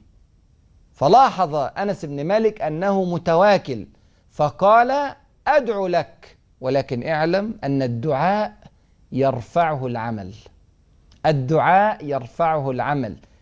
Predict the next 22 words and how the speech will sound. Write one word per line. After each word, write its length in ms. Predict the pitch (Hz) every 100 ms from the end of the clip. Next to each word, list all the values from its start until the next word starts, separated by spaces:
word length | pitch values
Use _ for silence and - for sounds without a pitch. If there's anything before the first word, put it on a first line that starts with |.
| _
لا 140 | - 131
تجلس 520 | 151 196 160 160 -
متكاسلاً 920 | 151 151 - 156 143 202 233 262 240 - _ _
تدعو 400 | - 185 151 147
بنصرة 500 | 147 143 202 208 170 -
المسلمين 840 | 147 147 - 151 160 220 247 240 - - _
في 120 | - 156
مشارق 480 | 151 190 196 185
الأرض 380 | 170 - 220 175
ومغاربها، 920 | 175 160 156 156 165 208 220 240 285 - _ _ _
ثم 200 | 165 151
بعد 260 | 127 127 131
ذلك 360 | 135 190 175
لا 140 | 151 151
تتحرك 800 | 151 - 139 226 240 294 - - _ _ _ -
وتنتظر 920 | 135 135 139 127 202 220 196 240 - -
أن 220 | 147 139
ينزل 420 | 147 180 151 131
الله 520 | 127 120 131 156 123 120
عز 440 | 123 151 120 117
وجل 460 | 120 120 147 131 123
نصره 580 | 139 - 135 131 139